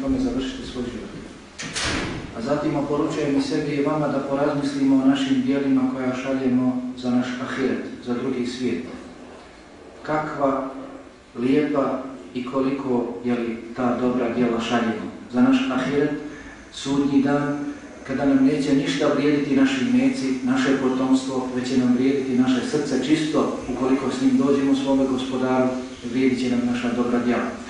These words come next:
Na sudnjem danu, kada budemo svi poredani, izloženi pred Allaha subhanahu wa ta'ala, kada sve jedan od nas dobije knjigu svojih djela, kada neka lica budu crna, neka budu lica bijela,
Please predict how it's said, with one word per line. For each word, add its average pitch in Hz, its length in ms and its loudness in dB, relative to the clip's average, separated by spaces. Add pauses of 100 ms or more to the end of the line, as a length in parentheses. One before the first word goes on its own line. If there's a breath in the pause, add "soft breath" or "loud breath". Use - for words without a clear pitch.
(200 loud breath)
Na 113 80 -8
sudnjem 143 440 0
danu, 139 340 2
kada 135 200 0
budemo 135 420 4
svi 151 180 0
poredani, 131 640 4
izloženi 135 500 4
pred 123 160 2
Allaha 127 340 2
subhanahu - 640 2
wa - 100 4
ta'ala, - 320 2 (340 loud breath)
kada 120 140 -4
sve 139 260 -2
jedan 139 300 4
od - 160 2
nas 131 120 2
dobije 135 380 0
knjigu 135 260 0
svojih 131 540 0
djela, 131 320 2 (540 loud breath)
kada 131 240 2
neka 135 260 2
lica 135 260 2 (140)
budu 139 220 2
crna, 135 320 4 (140)
neka - 220 -2 (140)
budu 131 240 2 (480)
lica 131 260 2 (120)
bijela, 143 380 2